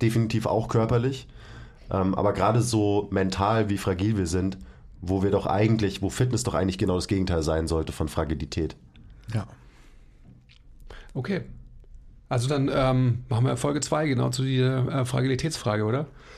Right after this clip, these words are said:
Speaker 3: Und was bedeutet das überhaupt?
Speaker 1: Ja, äh, unbedingt, auf jeden Fall. Aber ich find, wir könnten auch noch eine weitere Folge machen,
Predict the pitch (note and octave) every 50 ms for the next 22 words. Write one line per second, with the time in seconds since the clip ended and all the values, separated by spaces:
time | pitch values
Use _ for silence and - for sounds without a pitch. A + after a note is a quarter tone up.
0 | - - - - B2 B2 B2 - - B2+ B2 C#3 D3 C#3 C3 A#2 G2 A2 G#2+ G2
1 | G2+ G#2+ - - - - - - - - - - - G#2+ G#2+ G2+ F#2 F#2+ G#2 C3
2 | D#3+ E3 - - - - - - - - - - - - - - - A2 A2 A2
3 | - - - - C3 D#3 C#3 A#2+ - A2+ B2 E3 - - - G2 - G#2+ G#2 G#2+
4 | G#2 - G#2 G2+ A#2+ C#3 B2+ - - - - - - - - - - - - F#2+
5 | G2+ G#2 G#2 - C3 C3 B2 A2+ G#2+ A2+ B2 A#2+ B2 - G#2+ - - A#2 A#2+ A2+
6 | G#2 A2 G2+ G#2 G#2 G2+ G2+ G2+ F#2+ F#2+ - A2+ G#2+ G#2 G2 G2+ F#2+ F#2+ F#2+ F#2
7 | F#2+ F#2+ F#2 F2+ F2+ -